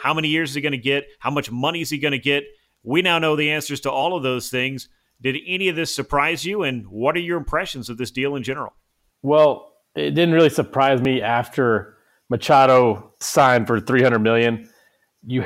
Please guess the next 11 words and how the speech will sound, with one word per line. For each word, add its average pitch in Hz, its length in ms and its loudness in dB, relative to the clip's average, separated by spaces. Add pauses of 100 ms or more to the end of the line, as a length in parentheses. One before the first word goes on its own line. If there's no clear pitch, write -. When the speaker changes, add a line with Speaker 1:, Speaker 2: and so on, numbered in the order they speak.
(100)
Speaker 2:
can't, 170 500 0
if 120 100 -2
you're 127 100 2
Bryce 131 260 2
Harper, 123 140 0
you 127 100 -2
can't 165 260 -2
sign 135 220 2
for 110 100 -2
less 110 380 0
than 98 280 -4